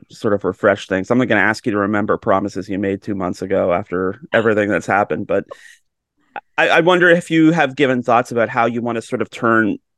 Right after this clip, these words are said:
maybe the, the important things to you in-, into a reality, even if they're not on the council agenda. Have you started to give that any thought?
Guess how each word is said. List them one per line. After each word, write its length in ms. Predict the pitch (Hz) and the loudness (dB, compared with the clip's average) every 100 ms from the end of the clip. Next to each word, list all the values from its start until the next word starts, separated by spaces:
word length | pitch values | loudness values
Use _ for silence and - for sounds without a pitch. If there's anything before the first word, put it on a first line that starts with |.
| - | -2
maybe 260 | 117 117 | 2 2
the, 220 | 107 107 - | 4 2 2
the 160 | 107 110 | 0 0
important 480 | 110 - 135 117 | 0 2 0 0
things 280 | 117 107 107 | -2 -4 -4
to 100 | 117 | -6
you 380 | 104 113 110 82 | -2 0 0 -2
in-, 180 | 98 104 - | -6 -8 -6
into 280 | 107 113 | -6 -2
a 40 | 101 | -2
reality, 720 | 98 101 110 110 90 87 - _ _ - _ _ - | 2 2 4 2 0 -4 -8 _ _ -20 _ _ 0
even 240 | 139 123 | 2 2
if 100 | 113 | 0
they're 140 | 117 | 0
not 220 | 107 104 95 | 2 2 0
on 100 | 95 | -2
the 80 | |
council 460 | 98 92 101 - 92 | -4 -6 -6 -4 -6
agenda. 580 | 87 98 101 85 67 67 | -4 -4 -4 -4 -6 -4
Have 200 | 80 90 | -4 -4
you 200 | 95 92 | -4 -6
started 380 | - 95 92 87 | -4 -2 -2 -6
to 40 | |
give 200 | 90 - | -8 -4
that 260 | 85 90 95 | -2 -2 -2
any 160 | 60 | -8
thought? 320 | - 50 - | -12 -14 -14